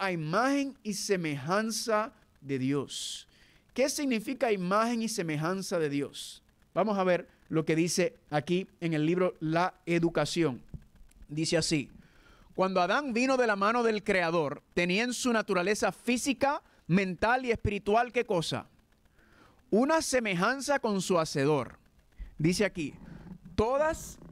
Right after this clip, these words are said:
sus facultades fueron, fueron capaces de desarrollarse, su capacidad y vigor iban, ¿cómo? Iban a aumentar continuamente. Noten, aquí explica un poquito sobre el concepto de la semejanza.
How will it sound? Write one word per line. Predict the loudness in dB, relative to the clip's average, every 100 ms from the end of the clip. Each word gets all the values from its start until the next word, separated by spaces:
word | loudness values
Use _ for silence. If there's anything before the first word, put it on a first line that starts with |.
| -20 -20
sus | -8 -6 0
facultades | 0 0 -2 0 0 -2
fueron, | 2 2 2 -4 -2
fueron | 0 0
capaces | 0 -2 2 0 0 -8 -8 -12 _ -20 _
de | -2 0
desarrollarse, | 2 0 0 0 2 0 0 -4 -4 _ -20 -20 -18 -16
su | -2 0 0
capacidad | -2 0 -2 -2 2 2 0
y | -4
vigor | -2 2 2 0 -2
iban, | 0 0 0 -4
¿cómo? | 0 0 0 -8 -18 -20 -20 -20 _ -20 _ -20 -20 -8
Iban | 0 2 2 0 -6 _ _ _ 0
a |
aumentar | 2 2 -2 -2 2 2 0 -2
continuamente. | 0 2 -2 0 2 4 2 0 -4 -6 -12 -18 _ _ _
Noten, | 0 0 0 -2
aquí | 0 0
explica | -2 -4 -2
un | 0
poquito | 0 -2 0 0
sobre | 0 0 0
el |
concepto | 0 0 -2 0
de | 2
la | 2
semejanza. | 0 0 0 2 0 -2 -6